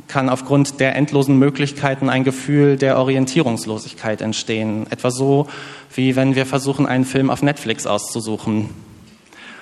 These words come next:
Und meine Frage an ihn war: „Wenn wir also den freien Willen haben, hast du dann überhaupt einen Plan für mein Leben? Oder ist es dir am Ende egal,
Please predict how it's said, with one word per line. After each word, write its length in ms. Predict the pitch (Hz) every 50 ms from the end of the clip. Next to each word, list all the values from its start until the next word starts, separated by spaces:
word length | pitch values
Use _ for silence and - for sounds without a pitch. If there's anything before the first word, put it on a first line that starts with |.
| - - - - - -
Und 80 | -
meine 180 | 135 139 147 143
Frage 340 | - - 143 151 151 156 147
an 140 | 139 147
ihn 160 | 151 147 156 151
war: 560 | 147 143 143 143 147 151 147 - - - - - - - - - - _
„Wenn 260 | - 117 131 147 175 160
wir 120 | 160 -
also 180 | 139 135 143 139
den 200 | 135 135 135 131
freien 480 | 135 - - 123 123 127 123 123 107
Willen 360 | 120 151 185 180 147 131 113
haben, 580 | 110 110 117 113 110 127 110 107 110 113 120 127 - - -
hast 220 | - 143 - -
du 40 | 170
dann 320 | 156 147 143 147 147 143
überhaupt 420 | - - - 117 127 135 131 - -
einen 160 | 120 117 110
Plan 340 | - - - 92 104 123 135
für 120 | - 170
mein 200 | 156 151 151 156
Leben? 440 | 156 156 156 156 160 175 190 190 - - - - - - - - - - - - - _ _ _
Oder 260 | - 139 143 139 139
ist 120 | 131 - 147
es 80 | 139
dir 160 | - - 139 135
am 80 | 135
Ende 240 | 127 131 131 127 127
egal, 520 | 113 127 127 113 113 110 107 98 95 -